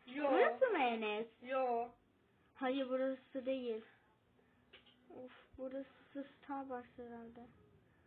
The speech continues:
Speaker 2: Burası mı? Uy, şuna bak, kule gibi. Duvarları da, da çok kötü.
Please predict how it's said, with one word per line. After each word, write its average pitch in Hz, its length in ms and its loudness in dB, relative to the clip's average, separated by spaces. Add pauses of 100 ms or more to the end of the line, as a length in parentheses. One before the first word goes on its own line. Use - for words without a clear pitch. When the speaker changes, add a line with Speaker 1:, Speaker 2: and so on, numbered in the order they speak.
(140)
Speaker 2:
Burası 539 440 2 (220)
mı? 285 260 0 (1080)
Uy, 349 1000 -6 (140)
şuna 359 260 -4
bak, 392 200 0
kule 349 340 -6
gibi. 311 640 2 (1200)
Duvarları 311 720 -2
da, 302 200 -8
da 269 240 -6 (120)
çok - 240 -12
kötü. 247 460 -6